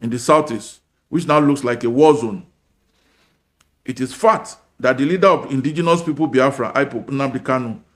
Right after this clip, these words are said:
has been rearrested to face the charges against him. But dialogue with all sections of the country will help to nip in the bud the various security challenges which have sprung up in the Southeast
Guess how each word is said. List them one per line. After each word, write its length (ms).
has 140
been 180
rearrested 480
to 100
face 360
the 120
charges 380
against 340
him. 240
But 300
dialogue 400
with 240
all 180
sections 460
of 120
the 40
country 420
will 160
help 220
to 60
nip 400
in 120
the 80
bud 340
the 60
various 440
security 380
challenges 640
which 200
have 160
sprung 320
up 320
in 120
the 120
Southeast 680